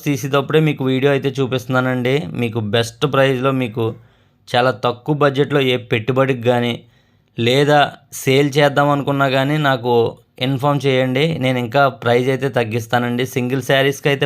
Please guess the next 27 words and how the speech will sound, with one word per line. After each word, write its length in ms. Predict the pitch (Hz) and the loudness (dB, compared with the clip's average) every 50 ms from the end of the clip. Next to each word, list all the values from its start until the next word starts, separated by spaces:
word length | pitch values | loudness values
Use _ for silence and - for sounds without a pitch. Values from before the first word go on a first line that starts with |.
| - - | -4 -2
ప్రైస్ 220 | 127 123 127 123 131 123 | 0 0 0 0 -2 -2
ఇదే 120 | 131 135 117 123 | -2 -2 0 2
ప్రైస్ 220 | 127 123 120 120 123 | 2 2 2 0 -2
అండి. 200 | 120 120 123 131 160 185 - _ _ _ _ _ _ _ _ _ _ _ _ _ - 123 | -2 -2 -2 -2 -4 -4 -10 _ _ _ _ _ _ _ _ _ _ _ _ _ -4 -2
మీరు 140 | 131 131 120 113 | -2 0 0 0
పెట్టుబడికి 520 | 139 123 113 139 135 151 156 156 156 135 131 151 | -2 -2 0 0 2 2 2 2 2 2 2 2
కానీ 160 | 151 151 151 143 135 | 2 2 2 2 0
లేదా 180 | 135 139 143 139 139 - | 0 0 0 -2 -2 0
సేల్ 240 | 139 135 139 139 127 143 | 0 0 0 0 0 0
చేయడానికి 380 | 143 139 139 147 143 143 127 131 | 0 2 2 0 -2 -2 -2 0
కానీ 160 | 131 135 139 131 - 131 | 0 0 0 -2 -4 -4
తీసుకుందాం 460 | 127 117 113 - 131 135 139 139 135 131 | -6 -4 -4 -2 0 0 2 2 2 2
అనుకుంటే 360 | 123 113 123 123 110 127 123 123 | 0 -2 -4 -4 -2 0 0 0
కనుక 200 | 123 120 113 123 139 170 202 208 - _ _ _ _ _ _ _ - | 0 0 0 0 0 -2 -2 -6 -14 _ _ _ _ _ _ _ -4
నాకు 260 | - 117 123 131 - 151 143 | -2 0 0 0 0 0 0
మెసేజ్ 300 | 131 127 117 - 147 123 - - | 0 0 0 0 -2 0 0 0
చేయండి. 340 | 135 131 131 131 131 139 160 160 160 | 2 2 2 2 2 0 0 0 2
ప్రైస్ 280 | 131 131 123 131 131 139 131 | 2 2 2 2 2 2 2
అవకాశం 340 | 120 120 117 131 131 127 143 135 | 2 2 0 0 -2 -2 -2 -2
ఉన్నంత 200 | 135 131 131 135 131 | -2 0 0 0 0
మట్టుకి 240 | 123 117 127 139 131 - | -2 -2 -4 -4 -2 -2
తగ్గిస్తాను. 520 | 120 113 113 123 113 - - 123 123 127 139 139 - | -2 -2 -2 -6 -6 -2 -2 0 0 0 -2 -2 0
క్వాలిటీ 320 | 120 120 120 127 127 151 147 | 2 2 2 2 2 0 0
అయితే 160 | 143 139 151 151 156 - 127 | 0 2 0 -2 -2 0 2
చాలా 260 | 120 120 127 139 139 131 | 4 4 4 2 2 2
చాలా 180 | 143 131 131 131 127 123 | 2 2 2 2 2 0
బాగుంటుందండి. 580 | 123 123 127 120 123 127 127 127 123 127 131 | 0 0 0 -2 -2 -2 -2 -2 -2 -2 -2